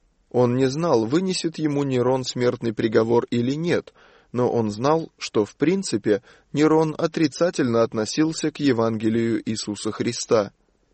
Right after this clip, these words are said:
Павел просит, чтобы верующие молились за него, чтобы он не был смущён или подавлен этими обстоятельствами, чтобы он мог проповедовать перед кесарем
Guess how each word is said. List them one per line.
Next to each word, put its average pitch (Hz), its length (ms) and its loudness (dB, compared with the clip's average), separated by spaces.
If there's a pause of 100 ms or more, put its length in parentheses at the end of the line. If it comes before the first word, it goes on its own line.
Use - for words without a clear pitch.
(380)
Павел 110 280 2
просит, 127 380 0
чтобы 107 380 0
верующие 143 720 2
молились 135 540 -2
за 113 180 -6
него, 120 400 2 (320)
чтобы 120 340 4
он 117 220 4
не 147 100 0
был 156 220 2
смущён 147 760 0
или 143 220 0
подавлен 120 720 2
этими 110 360 -4
обстоятельствами, 117 1080 -2 (440)
чтобы 113 320 0
он 110 140 4
мог 117 240 -2
проповедовать 110 760 2
перед 104 280 -2
кесарем 147 600 0